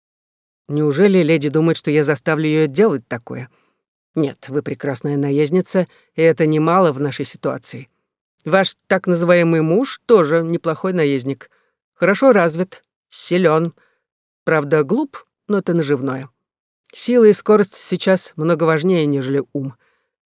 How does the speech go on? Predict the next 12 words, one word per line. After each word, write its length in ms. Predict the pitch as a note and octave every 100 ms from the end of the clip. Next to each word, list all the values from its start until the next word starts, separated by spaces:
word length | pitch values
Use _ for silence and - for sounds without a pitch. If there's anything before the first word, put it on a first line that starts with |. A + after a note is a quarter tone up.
| _ -
У 80 |
нас 280 | D3+ G#3+ -
много 340 | G#3 G3+ G3 G3+
командиров". 760 | G3+ F#3+ F3 C#3 A#2+ - - _ _ _ _ _ _ _ _ _ _ D#3
Лорд 320 | F3 A#3 G#3+
говорил 340 | F3 F#3+ F#3+
загадками, 560 | D#3+ D#3+ G#3 A3 A3 G#3+
но 160 | F#3 F3
Талия 340 | G3+ G#3 G#3
поняла, 380 | G3+ G3 G3+ G3+
что 200 | - F#3
теперь 480 | - D#3+ - A#3+